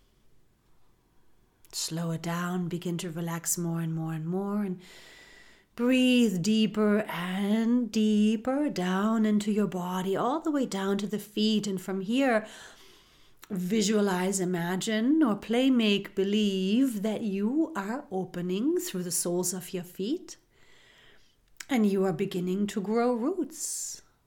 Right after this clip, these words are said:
as if you are this beautiful big tree. And if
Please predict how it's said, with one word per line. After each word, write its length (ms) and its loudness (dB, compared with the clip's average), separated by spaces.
as 200 2
if 180 2
you 160 4
are 240 0
this 180 0
beautiful 460 -2
big 240 0
tree. 340 -2
And 160 -2
if 240 -2